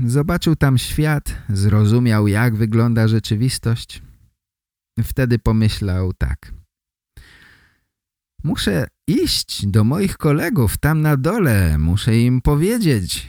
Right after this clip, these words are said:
że cienie, które oglądają na ścianie, to nie jest rzeczywistość, to nie jest prawda. To jest tylko manipulacja. Muszę im powiedzieć,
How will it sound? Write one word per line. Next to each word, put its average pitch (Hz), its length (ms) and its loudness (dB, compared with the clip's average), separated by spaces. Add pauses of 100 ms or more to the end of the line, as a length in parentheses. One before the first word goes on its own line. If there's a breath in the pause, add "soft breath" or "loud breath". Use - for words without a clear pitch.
że 104 260 0 (100)
cienie, 202 560 -2
które 110 460 2
oglądają 117 600 4
na 107 140 4
ścianie, 98 600 -2 (560)
to 69 120 -4
nie 87 200 -2
jest 117 180 0
rzeczywistość, 139 1040 0 (320 loud breath)
to 113 120 2
nie 139 180 4
jest 175 240 2
prawda. 107 600 2 (800 loud breath)
To 139 100 2
jest 151 360 2
tylko 95 420 0
manipulacja. 170 1000 0
Muszę 156 380 0
im 147 160 2
powiedzieć, 139 840 0